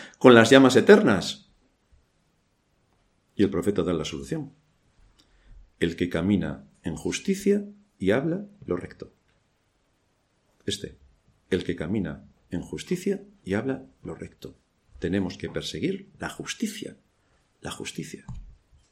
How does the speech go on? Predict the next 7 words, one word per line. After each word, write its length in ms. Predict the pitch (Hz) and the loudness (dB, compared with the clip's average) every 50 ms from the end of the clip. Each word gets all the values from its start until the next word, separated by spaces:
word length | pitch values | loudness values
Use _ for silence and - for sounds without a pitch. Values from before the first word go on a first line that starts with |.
| _ _ _ - | _ _ _ -6
Tenemos 240 | - 90 107 131 131 | -4 -4 -2 -2 -2
que 80 | - | -2
hablar 220 | 110 110 147 - - | 0 0 -2 -2 -2
con 180 | 143 113 101 | -2 -2 -2
rectitud. 520 | - 104 101 - - 80 - - 208 - - - _ _ _ _ - _ _ _ _ _ _ _ _ - - - - _ - - - - - | -4 -6 -8 -8 -12 -10 -8 -8 -8 -8 -10 -16 _ _ _ _ -20 _ _ _ _ _ _ _ _ -20 -20 -20 -20 _ -20 -20 -20 -10 -2
Y 80 | - 98 | 2 4
entonces, 720 | 95 87 - - 180 202 202 202 160 151 180 208 - - | 4 6 8 8 8 8 8 6 6 6 4 4 2 -4